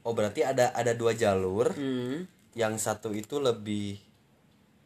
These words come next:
Speaker 1: lama, tapi memang jalan gede ya.
Speaker 2: Heeh,
Speaker 1: Yang
Speaker 2: ya,
Speaker 1: sering
Speaker 2: rame
Speaker 1: dilalui,
Speaker 2: lah.
Speaker 1: ya. Dan
Speaker 2: Itu teh
Speaker 1: yang
Speaker 2: nggak, bentar-bentar. Itu teh wak-,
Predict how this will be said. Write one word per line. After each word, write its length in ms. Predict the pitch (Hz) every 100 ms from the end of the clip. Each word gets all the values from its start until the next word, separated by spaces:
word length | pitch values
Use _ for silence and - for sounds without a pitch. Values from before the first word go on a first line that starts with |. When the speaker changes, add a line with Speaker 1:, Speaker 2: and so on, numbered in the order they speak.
| _ _ _
Speaker 1:
lama, 540 | 110 107 101 120 156 -
tapi 340 | 110 104 160
memang 340 | 160 123 117 107
jalan 280 | 104 104
gede 300 | 110 135 156
ya. 60 | 110
Speaker 2:
Heeh, 320 | 123 127 120 120
Speaker 1:
Yang 100 | 117
Speaker 2:
ya, 80 | 113
Speaker 1:
sering 140 | 113
Speaker 2:
rame 160 | 120 131
Speaker 1:
dilalui, 140 | 147
Speaker 2:
lah. 140 | 139 123
Speaker 1:
ya. 100 | 107
Dan 320 | 104 110 -
Speaker 2:
Itu 140 | 156
teh 120 | 180 214
Speaker 1:
yang 120 | 185
Speaker 2:
nggak, 160 | 147
bentar-bentar. 480 | 135 135 120 110 107
Itu 200 | 113 120 143 147 143
teh 180 | 139 151
wak-, 280 | 147 123